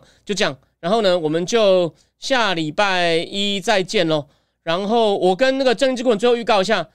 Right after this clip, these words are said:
下礼拜三就有节目，因为我礼拜四我老板就要来了，那天我没有时间，好吗？就先这样子，然后，OK，然后最后发现最近的同时收看人数好像变少了，我也不知道为什么，希望是你们转，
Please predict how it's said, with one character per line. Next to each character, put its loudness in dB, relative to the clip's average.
下 -2
礼 0
拜 0
三 0
就 2
有 2
节 -2
目， 0
因 4
为 4
我 2
礼 0
拜 2
四 -6
我 2
老 2
板 0
就 -2
要 2
来 0
了， -2
那 -4
天 0
我 2
没 -2
有 0
时 -8
间， -2
好 -2
吗？ 0
就 2
先 0
这 -2
样 0
子， -8
然 -2
后， 0
OK， 0
然 -2
后 2
最 0
后 2
发 -2
现 2
最 -2
近 0
的 2
同 -2
时 -2
收 -2
看 4
人 2
数 2
好 2
像 -2
变 0
少 0
了， 0
我 4
也 2
不 -6
知 -2
道 0
为 0
什 -6
么， -4
希 -2
望 0
是 -6
你 -2
们 0
转， -4